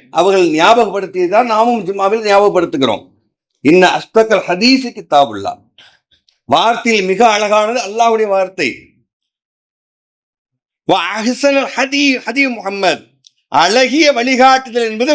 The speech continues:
முகம்மது நபி ஸல்லல்லாஹு அலைஹி வஸல்லம் அவர்கள் ஆகிய அந்த இறை தூதரை வழிகாட்டுதல் என்பதை அவ்வப்பொழுது நபிகளார் நினைவுபடுத்தித்தான் உரையை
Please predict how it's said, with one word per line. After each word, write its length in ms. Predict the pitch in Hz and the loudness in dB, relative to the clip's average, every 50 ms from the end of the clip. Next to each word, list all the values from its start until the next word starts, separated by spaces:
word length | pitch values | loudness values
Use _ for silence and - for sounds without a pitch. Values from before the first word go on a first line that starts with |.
| 277 240 | 0 0
முகம்மது 440 | 233 233 277 269 269 269 262 247 240 233 | 0 2 2 4 4 4 4 2 2 0
நபி 180 | 233 208 220 208 170 - - - _ - - | 0 0 0 0 0 -2 -6 -14 _ 0 2
ஸல்லல்லாஹு 460 | 214 226 269 269 269 269 262 240 226 233 | 4 4 4 4 4 2 2 0 0 -2
அலைஹி 140 | 233 220 220 | -4 -6 -8
வஸல்லம் 280 | - 220 208 196 180 190 | -10 -12 -10 -8 -8 -6
அவர்கள் 220 | 208 208 214 196 196 | -6 -4 -2 -2 -2
ஆகிய 200 | 196 190 262 285 285 254 208 - - - _ _ - 226 | -2 0 2 2 2 2 0 -2 -8 -14 _ _ -8 -4
அந்த 120 | 220 214 185 165 202 | -2 -2 0 2 2
இறை 140 | 247 277 285 262 262 | 2 2 2 0 -4
தூதரை 240 | 254 240 226 226 208 190 | -6 -4 -4 -2 -2 0
வழிகாட்டுதல் 600 | 208 226 214 220 214 208 - 196 180 170 147 131 107 - - _ _ _ 127 135 | -2 0 0 0 0 0 -2 -4 -4 -4 -4 -4 -6 -10 -18 _ _ _ -4 -4
என்பதை 320 | 165 190 202 202 202 202 190 - - | -4 -2 -2 2 4 4 4 4 2
அவ்வப்பொழுது 520 | 151 160 170 214 214 - 190 208 220 254 254 233 | -4 -2 0 0 0 0 -2 -4 -4 -2 -2 -2
நபிகளார் 580 | 196 180 208 202 220 220 214 214 208 202 185 - - - - - 123 143 | -2 -2 0 0 2 4 4 4 4 2 2 0 -4 -12 -14 -10 -6 -2
நினைவுபடுத்தித்தான் 960 | 170 208 240 254 254 220 214 214 214 202 202 208 180 - 220 226 247 262 247 196 185 180 | 0 2 2 2 2 0 0 -2 -2 -4 -8 -12 -2 2 4 4 4 4 0 -2 -6 -4
உரையை 260 | 185 208 208 202 | -4 -2 -2 -2